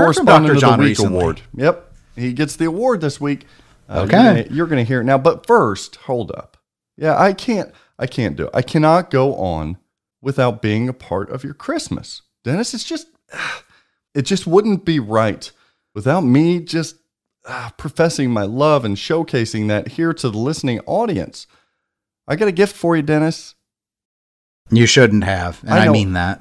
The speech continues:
Speaker 2: I know, I know. And here's the thing. Here's why I'm popping it up on here. I knew that if I would have given you a gift, you would have returned it, or you would have gotten upset. I know that we agreed there's no gifts, there's no, this is the agreement, there's no thing. Um, lucky if I even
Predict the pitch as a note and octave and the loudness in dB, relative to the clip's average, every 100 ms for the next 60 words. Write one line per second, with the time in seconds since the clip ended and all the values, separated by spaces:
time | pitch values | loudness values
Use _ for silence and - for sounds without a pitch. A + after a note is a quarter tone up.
0 | - F3 F3 D#3 D3+ B2+ C#3 C3 A2+ A#2 | 0 2 2 0 2 4 4 4 4 4
1 | B2+ B2+ C#3 D#3 A#2+ G2+ A2 D3 E3+ F#3 | 2 0 -2 -4 -4 -6 -4 2 2 2
2 | F3+ F3+ E3+ - D3 C3+ A#2+ A2 G#2+ G2+ | 4 4 4 0 0 0 0 0 0 -2
3 | F#2+ - _ - - G#2+ A#2 D3+ G3+ C#3+ | -4 -8 _ -16 -2 2 6 6 4 0
4 | A#2+ - G#2 G2 F#2 E2+ F2+ A#2+ D#3+ F#3 | 0 -2 -2 -2 -2 -8 -6 -4 -4 -4
5 | F3+ D3+ D3 - - _ _ - G#2 G2+ | -4 -4 -4 -6 -18 _ _ -10 -4 -4
6 | E2 E2+ - - D#3 D3+ D3 D3 C#3+ _ | -2 -4 -4 -2 0 2 2 0 -2 _
7 | _ G#2+ G#2 G#2 G2 F2+ G2+ C#2+ D#2+ - | _ -4 -2 -2 -4 -2 -4 -2 -8 -8
8 | - D3+ D3 A2+ A2+ B2 B2+ C3 F#2+ A2 | 0 2 2 2 2 4 4 0 -2 0
9 | A2 G2 A#2+ B2+ A2+ B2 B2+ A#2+ A2+ G#2 | 0 0 -4 -2 0 0 2 0 -2 -4
10 | A#2+ A#2+ A#2 C3+ C3+ - G#2+ G2+ A#2 A2 | -2 -2 2 2 2 0 -6 -2 2 4
11 | A2+ A2 A2+ B2 G#2 G2+ G2+ F#2 C#3+ C#3 | 2 0 -4 -4 -6 -4 -4 0 2 2
12 | C3 A2+ A2 G#2 A2+ G#2 - A2+ A2 G#2 | 2 0 -2 -2 0 -2 0 -2 0 -4
13 | - _ G2 F#2+ G2 G2 C2+ A2 A2+ A2 | -10 _ -4 0 0 0 -2 2 2 2
14 | A2 - - G2 G#2 A2+ G#2 G2+ F#2+ | -2 -2 -2 0 0 -2 -2 0 -2